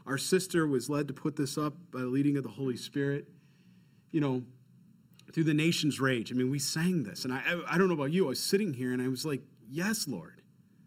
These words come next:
this is exactly the times we're in," and, and kingdom rise and fall. There is still one king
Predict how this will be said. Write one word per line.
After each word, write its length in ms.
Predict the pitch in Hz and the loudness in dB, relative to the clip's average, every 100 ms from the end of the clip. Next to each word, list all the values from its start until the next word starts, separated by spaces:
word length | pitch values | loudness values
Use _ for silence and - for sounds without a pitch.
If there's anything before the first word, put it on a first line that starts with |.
| - | 2
this 180 | 202 202 | 2 4
is 140 | 180 | 4
exactly 560 | 175 135 165 190 185 190 | 2 4 2 2 4 2
the 100 | 165 | 2
times 340 | 175 175 147 | 0 0 0
we're 140 | 147 180 | 0 0
in," 220 | 226 139 | 0 0
and, 200 | 135 - - - | 0 -2 -18 -12
and 200 | 165 160 | -4 -2
kingdom 460 | 139 220 220 202 175 | 2 4 4 2 2
rise 420 | 156 180 202 160 | 2 4 4 2
and 120 | 180 | 2
fall. 580 | - - 208 220 120 - - _ _ _ _ _ - - _ _ - - - _ _ - _ - - - 170 | 0 -2 0 0 -4 -10 -20 _ _ _ _ _ -20 -20 _ _ -20 -20 -20 _ _ -20 _ -20 -20 -12 0
There 220 | 175 170 | 2 2
is 160 | 165 | 0
still 440 | - - 196 202 196 | -2 2 4 4 0
one 360 | 165 160 160 | 0 2 2
king 600 | 156 - 175 147 98 95 | 2 2 2 2 -2 -10